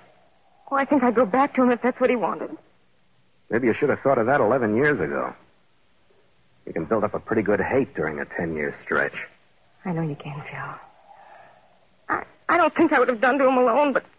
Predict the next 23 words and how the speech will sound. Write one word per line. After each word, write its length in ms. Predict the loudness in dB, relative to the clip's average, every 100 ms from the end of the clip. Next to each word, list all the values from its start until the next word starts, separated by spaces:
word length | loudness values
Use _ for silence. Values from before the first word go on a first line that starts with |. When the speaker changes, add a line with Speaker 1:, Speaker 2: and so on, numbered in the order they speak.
| _ _ _ _ _ 0
Speaker 1:
I 80 | 2
was 160 | 4
just 180 | 2 0
a 60 | -2
kid, 640 | -4 0 4 4 4 0 -12 -20 _ _ -20
and 100 | -16
Hattie 420 | -4 2 4 4
and 240 | 4 4 4
Lester, 380 | 2 -2 -6 -8
and... 140 | -8 -18 _ _ _ _ _ -6
Oh, 200 | -4 -4
I 100 | -2
don't 240 | 0 2
know, 160 | 2 2
Speaker 2:
Yeah, 340 | 0 0 0 -4
Speaker 1:
Phil. 80 | -8
Speaker 2:
yeah. 60 | -14 -20 -20 _ _
Well, 180 | -2 0
relax, 520 | 2 2 2 0 -4 -10 -8
Viola. 340 | -8 -8 -12 -18 -20 -20 -20 -10
Speaker 1:
Phil, 100 | -6
have 80 | -4
you 120 | -2